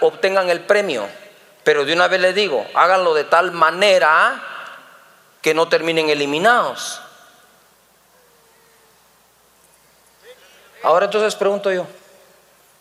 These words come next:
¿cómo terminás las últimas horas del día? ¿Con el mismo ánimo que empezaste las primeras horas del día?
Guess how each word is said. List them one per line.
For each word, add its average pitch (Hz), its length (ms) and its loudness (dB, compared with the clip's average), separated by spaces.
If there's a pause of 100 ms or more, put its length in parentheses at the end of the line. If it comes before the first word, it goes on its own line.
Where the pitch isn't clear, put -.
(1700)
¿cómo 349 280 -2
terminás 262 520 -2
las 233 180 0
últimas 233 420 -2
horas 214 220 0
del 165 160 -6
día? 156 240 -6 (3750)
¿Con 131 220 -2
el 117 80 -2
mismo 254 320 0
ánimo 339 360 0
que 202 60 -4
empezaste 226 460 -2
las 240 120 0
primeras 262 420 -2
horas 311 180 -2
del 294 100 -4
día? 403 160 0